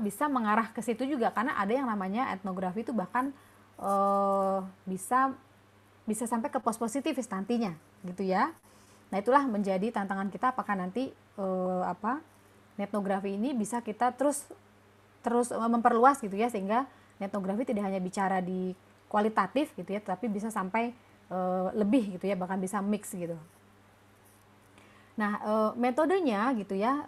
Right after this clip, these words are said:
eh, ini kan teknik dari etnografi gitu ya. Eh, metodenya adalah merupakan sistem dalam media sosial. Kenapa dikatakan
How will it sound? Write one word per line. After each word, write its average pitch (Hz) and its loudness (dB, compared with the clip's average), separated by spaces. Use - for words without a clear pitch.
eh, 185 0
ini 202 -4
kan 269 0
teknik 220 -4
dari 196 0
etnografi 185 -2
gitu 180 -8
ya. 185 -2
Eh, 240 4
metodenya 247 2
adalah 254 4
merupakan 262 0
sistem 294 -4
dalam 208 2
media 190 2
sosial. 180 -2
Kenapa 220 0
dikatakan 208 -4